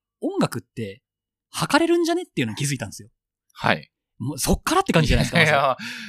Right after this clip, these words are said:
Speaker 2: いいっすね。
Speaker 1: はい。
Speaker 2: その場面立ち会いたかったな。
Speaker 1: うんうん。ま、みんなが、あの、わちゃわちゃと、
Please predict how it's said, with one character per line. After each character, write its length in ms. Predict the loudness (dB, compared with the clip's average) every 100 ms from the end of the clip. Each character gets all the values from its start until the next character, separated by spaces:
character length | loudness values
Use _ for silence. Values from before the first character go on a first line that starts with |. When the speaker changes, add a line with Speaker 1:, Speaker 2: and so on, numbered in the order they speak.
| -14
Speaker 2:
い 160 | -6 -2
い 20 |
っ 40 | -2
す 220 | -4 -4
ね。 320 | -2 -2 -4 -6
Speaker 1:
は 180 | -4
い。 40 | -2
Speaker 2:
そ 160 | 0
の 140 | 0 2
場 120 | 4
面 160 | 4 2
立 180 | -2
ち 140 | 2 4
会 60 |
い 40 | 4
た 60 |
か 80 | 2
っ 60 | 2
た 100 | 4
な。 200 | 6 6
Speaker 1:
う 60 | 4
ん 80 |
う 40 | 0 -4 -6
ん。 40 | -14 _ _ -2
ま、 160 | -2 2
み 140 | 2
ん 80 | 2
な 100 | 2
が、 340 | 2 2 -2 -6
あ 60 |
の、 60 | -4
わ 120 | -2
ち 60 | 0
ゃ 40 |
わ 80 | -2
ち 60 | -4
ゃ 60 |
と、 360 | -6 -6 -6